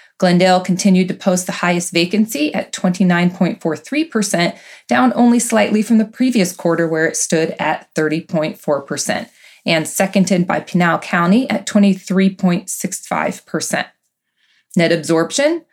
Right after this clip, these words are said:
Sluggish performance in the quarter's net absorption, was, which came in at only sixteen thousand one hundred and seventy-eight square feet,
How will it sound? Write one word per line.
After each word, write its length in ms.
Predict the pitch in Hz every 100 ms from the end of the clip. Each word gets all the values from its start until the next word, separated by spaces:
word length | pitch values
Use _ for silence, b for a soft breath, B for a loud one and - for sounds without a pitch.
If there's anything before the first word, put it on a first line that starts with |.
| _ _
Sluggish 460 | - 233 254 294 -
performance 560 | 285 247 247 277 294
in 80 | 233
the 80 | 185
quarter's 400 | - 190 185 185
net 180 | 196 226
absorption, 680 | 196 160 156 156 - 190 202
was, 240 | 160 - _ _
which 260 | 180 175 -
came 340 | - 180 175
in 240 | 175 170 175
at 160 | 160 -
only 260 | 170 151
sixteen 480 | 147 - 202 226 202
thousand 400 | 196 165 165 165
one 120 | 165
hundred 260 | 175 165 156
and 100 | 151
seventy-eight 480 | - 156 151 147 -
square 240 | - 139
feet, 480 | 135 - 175 180